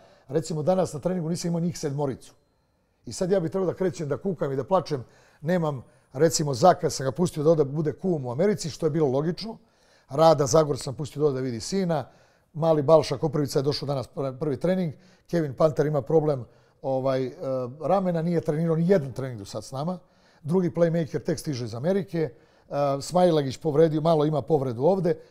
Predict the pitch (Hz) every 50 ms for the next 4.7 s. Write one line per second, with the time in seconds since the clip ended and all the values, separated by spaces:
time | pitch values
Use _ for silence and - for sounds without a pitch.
0 | _ _ _ 135 110 147 135 143 190 196 202 180 - 147 - - 208 190 165 151
1 | 151 151 143 160 165 175 170 - 156 139 151 165 139 - 143 135 127 - 147 127
2 | - 131 123 123 117 113 - - 104 98 - - _ _ _ _ _ _ _ _
3 | _ _ _ _ _ _ _ _ _ _ _ _ - 135 135 156 160 151 - 165
4 | 160 165 156 120 90 85 - _ _ - 113 117 123 123